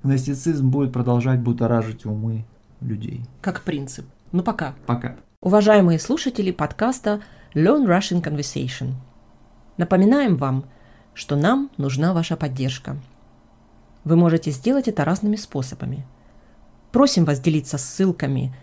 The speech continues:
Speaker 2: на наш подкаст в ваших аккаунтах и социальных сетях, писать отзывы и комментарии, мнения и предложения.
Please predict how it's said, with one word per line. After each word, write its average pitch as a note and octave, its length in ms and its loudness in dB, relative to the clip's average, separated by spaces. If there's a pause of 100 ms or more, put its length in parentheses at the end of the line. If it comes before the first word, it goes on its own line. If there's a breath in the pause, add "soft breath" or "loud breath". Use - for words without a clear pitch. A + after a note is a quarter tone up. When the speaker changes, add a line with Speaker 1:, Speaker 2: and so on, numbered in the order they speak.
(140)
Speaker 2:
на D3+ 140 0
наш C#3 200 0
подкаст G#3 480 -2 (260 soft breath)
в D3+ 80 -4
ваших D#3 320 -2
аккаунтах A#3 600 0 (160 soft breath)
и - 60 -10
социальных G3+ 460 0
сетях, C#3 480 -4 (460 soft breath)
писать - 360 0
отзывы G#3 460 4
и - 140 -2
комментарии, C#3 720 2 (340)
мнения G3 480 4
и - 140 -6
предложения. C3+ 720 -4